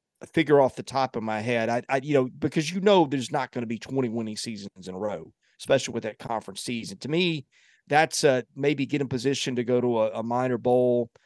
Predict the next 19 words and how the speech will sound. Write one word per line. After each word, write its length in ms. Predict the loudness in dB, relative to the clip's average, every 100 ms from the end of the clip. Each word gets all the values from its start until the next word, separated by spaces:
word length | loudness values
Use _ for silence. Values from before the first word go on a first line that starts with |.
| _ _
every 220 | -4 -2 0
couple 340 | 0 2 0
years. 280 | 0 0 2
No, 100 | 2
I 100 | 2
think 220 | 0 -4
they 100 | -4
would 220 | -4 -8
reject 380 | -6 -2 -2 0
that. 220 | -2 -2
They 120 | -6
would 140 | -10 -6
say 180 | -6 -4
they 140 | -4
want 220 | -6 -12 -4
better 240 | 0 0
than 160 | -2 -2
that. 300 | 0 -2 -4
But 240 | -4 -4